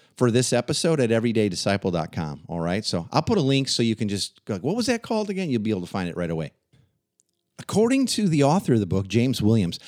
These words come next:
many people don't realize the impact that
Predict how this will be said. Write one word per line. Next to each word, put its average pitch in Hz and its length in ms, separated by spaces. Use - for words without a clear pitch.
many 180 380
people 151 400
don't 107 340
realize 98 720
the 104 240
impact 160 680
that 110 400